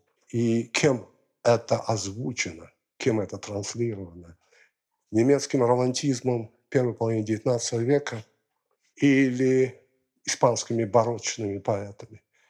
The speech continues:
или ранними англо-американскими модернистами, или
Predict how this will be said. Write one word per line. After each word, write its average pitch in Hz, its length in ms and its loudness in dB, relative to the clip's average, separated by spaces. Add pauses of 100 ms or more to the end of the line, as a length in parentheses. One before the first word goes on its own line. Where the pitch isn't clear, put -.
или 123 500 2 (920)
ранними 117 720 2 (800)
англо-американскими 117 1300 0 (240)
модернистами, 110 1000 -2 (480)
или 127 500 4